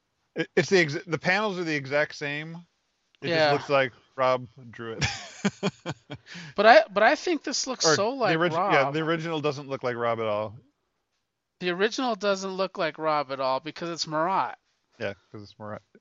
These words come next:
Speaker 1: It's early Marat too. It's probably his
Speaker 2: This
Speaker 1: first,
Speaker 2: is
Speaker 1: uh,
Speaker 2: crazy because that
Speaker 1: first
Speaker 2: looks,
Speaker 1: work.
Speaker 2: that looks exactly like Liefeld to me. I don't know about you,
Speaker 1: It
Speaker 2: but
Speaker 1: does, totally. The,
Speaker 2: I,
Speaker 1: the
Speaker 2: I, I
Speaker 1: faces
Speaker 2: can't, I
Speaker 1: are
Speaker 2: can't, I
Speaker 1: exactly
Speaker 2: can't fucking believe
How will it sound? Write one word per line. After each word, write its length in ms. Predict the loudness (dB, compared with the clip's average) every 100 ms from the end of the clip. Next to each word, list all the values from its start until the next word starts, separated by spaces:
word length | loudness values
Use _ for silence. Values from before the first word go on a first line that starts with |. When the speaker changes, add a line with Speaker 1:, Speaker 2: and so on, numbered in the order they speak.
| _ _
Speaker 1:
It's 180 | -20 _ 4
early 280 | 4 4 0
Marat 340 | -4 -4 -4
too. 160 | -4 -6
It's 100 | 0
probably 220 | 0 0
his 120 | -4
Speaker 2:
This 340 | 2 4 4 2
Speaker 1:
first, 220 | 0 2
Speaker 2:
is 60 |
Speaker 1:
uh, 120 | 0 2
Speaker 2:
crazy 600 | 2 2 0 -4 -6 -6
because 640 | -8 -6 -6 -4 -6 -10 -16 -20 _ _
that 220 | 4 4 4
Speaker 1:
first 80 |
Speaker 2:
looks, 340 | 2 2 0 -4
Speaker 1:
work. 120 | -10 _ -4
Speaker 2:
that 240 | 0 2
looks 240 | 0 -2 -6
exactly 720 | -10 -10 0 4 4 2 -4
like 280 | -2 -4 -6 _ _ _ -4
Liefeld 640 | 0 0 -2 -6 -8 -8
to 140 | -10
me. 340 | -10 -10 -12 -16 _
I 120 | -6 -2
don't 140 | -2
know 120 | -2
about 300 | -2 -2 -2
you, 300 | -4 -8 -6 0
Speaker 1:
It 120 | 4
Speaker 2:
but 60 |
Speaker 1:
does, 420 | 6 6 4 -2 -6
totally. 560 | -4 -2 -2 -4 -6
The, 260 | -10 -18 -20 _
Speaker 2:
I, 120 | 0 2
Speaker 1:
the 80 |
Speaker 2:
I, 80 | 4
I 40 | 4
Speaker 1:
faces 340 | 4 4 4
Speaker 2:
can't, 240 | 2 4
I 120 | 4 4
Speaker 1:
are 20 |
Speaker 2:
can't, 340 | 4 2 4
I 60 | 2
Speaker 1:
exactly 140 | 2
Speaker 2:
can't 180 | 0 0
fucking 480 | 0 -2 -2 -4 -6
believe 920 | -8 -8 -8 -8 -10 -10 -12 -16